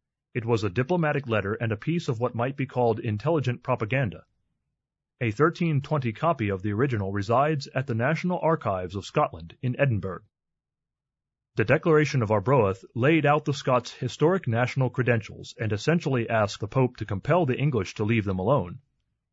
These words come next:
However, there is no evidence that the letter had any significant impact at the time. It disappeared from history and was virtually forgotten even in Scotland until an English translation of the original Latin appeared in sixteen eighty-nine.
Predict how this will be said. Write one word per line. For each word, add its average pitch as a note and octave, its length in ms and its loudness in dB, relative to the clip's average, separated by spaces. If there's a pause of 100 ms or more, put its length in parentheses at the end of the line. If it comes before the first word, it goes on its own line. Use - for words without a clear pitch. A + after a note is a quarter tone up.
(440)
However, C3 320 6
there C#3 160 2
is C#3 140 0
no F3+ 160 2
evidence C3 560 0
that A2+ 100 -2
the A#2 80 -4
letter C3 220 2
had A2 220 0
any E3+ 200 2
significant C#3 640 -2
impact G#2+ 400 0
at G#2+ 80 -2
the A2+ 80 -6
time. B2+ 480 -4 (400)
It B2+ 120 -2
disappeared D3 480 0
from B2 140 -4
history A2+ 420 -2
and A#2 160 -2
was B2 140 2
virtually D#3+ 480 0
forgotten C3+ 580 -2
even E3 280 2
in D#3+ 80 4
Scotland G#2 580 -2
until A2+ 240 0
an A2+ 120 0
English D#3+ 340 0
translation C3 600 0
of G#2+ 160 -6
the G#2+ 100 -2
original C3 380 0
Latin G#2 460 0
appeared G#2+ 440 0
in G2+ 100 -2
sixteen A2 520 -4
eighty-nine. G2+ 540 -4